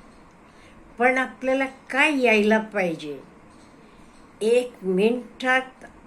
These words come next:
आपण मोटिवेटेड होऊन पॉझिटिव्हली विचार करायला पाहिजे. हो, का होणार नाही? आतापर्यंत कितीतरी गोष्टी मी केलेल्या आहेत,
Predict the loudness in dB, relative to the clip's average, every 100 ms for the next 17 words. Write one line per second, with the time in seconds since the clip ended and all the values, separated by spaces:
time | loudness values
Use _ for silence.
0 | -10 -8 -8 -6 -4 -2 -4 -8 -14 -18
1 | -20 -20 -20 -20 -20 -20 -12 -4 -2 -4
2 | -4 0 2 2 0 -2 -2 -8 -8 -4
3 | -2 -2 -2 -2 -4 -8 -16 -20 -20 -20
4 | -20 -20 -20 -16 0 0 2 -2 -4 -2
5 | 0 4 2 2 -2 0 0 0 -2 -2
6 | 0 0 0 -2 -2 -6 -6 -8 -8 -8
7 | -12 -20 -20 -20 -20 -20 -2 0 0 -2
8 | -14 0 0 0 -2 0 0 -2 -4 -4
9 | -6 -8 -18 -20 -20 -20 -18 -10 -8 -4
10 | -4 -2 -4 -6 -6 -8 -6 -6 -6 -8
11 | -8 -12 -6 -2 -2 2 0 0 -6 -8
12 | -6 -6 -6 -6 -4 -4 0 0 0 -4
13 | -8